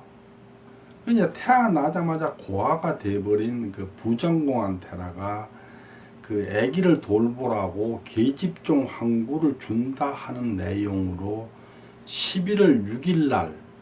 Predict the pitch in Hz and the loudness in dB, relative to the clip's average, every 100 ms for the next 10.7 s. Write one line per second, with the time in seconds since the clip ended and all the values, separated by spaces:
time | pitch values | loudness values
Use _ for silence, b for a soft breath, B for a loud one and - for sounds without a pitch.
0 | - - 85 101 190 208 196 - 123 95 | -20 -18 -14 -4 2 2 0 -2 -4 -4
1 | - 107 135 156 151 139 131 110 95 120 | -4 -4 -2 0 2 4 2 2 -2 -4
2 | 117 95 87 82 80 80 98 87 82 - | -2 -2 -4 -8 -10 -6 -4 -4 -8 -18
3 | - B B B B B - - 208 180 | -20 B B B B B -12 0 0 2
4 | 156 120 107 110 123 127 B B B B | 2 2 0 -4 -6 -8 B B B B
5 | - - - 117 135 185 175 170 143 135 | -20 -20 -6 -2 2 4 4 4 4 4
6 | 127 104 - 139 - 120 160 175 175 165 | 0 -4 -6 -4 2 6 6 6 4 4
7 | 156 - 95 - - 117 110 - 90 - | 0 -2 -10 -10 -8 -4 -4 -6 -8 -4
8 | 165 160 123 135 160 147 120 117 104 - | 0 0 2 4 4 2 0 -2 -2 -2
9 | 101 98 - 139 - - 113 139 143 98 | -4 -4 -4 -6 -6 -6 -2 0 2 0
10 | - 85 - 117 127 123 104 | -4 -10 -8 -4 -4 -2 -6